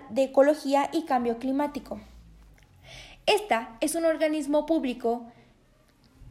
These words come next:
descentralizado de la Administración Pública Federal, con personalidad jurídica, patrimonio propio y autonomía de gestión,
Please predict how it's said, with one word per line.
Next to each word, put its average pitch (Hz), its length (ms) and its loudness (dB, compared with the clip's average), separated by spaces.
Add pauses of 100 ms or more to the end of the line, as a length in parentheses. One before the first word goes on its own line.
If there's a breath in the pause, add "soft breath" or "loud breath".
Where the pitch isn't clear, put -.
(460)
descentralizado 269 1080 8
de 285 100 4
la 285 80 10
Administración 262 960 4
Pública 254 460 4
Federal, 277 460 4 (520 loud breath)
con 285 180 8
personalidad 262 680 6
jurídica, 269 600 2
patrimonio 254 560 4
propio 294 420 4 (680 soft breath)
y 277 60 2
autonomía 294 500 8
de 240 120 6
gestión, 277 420 2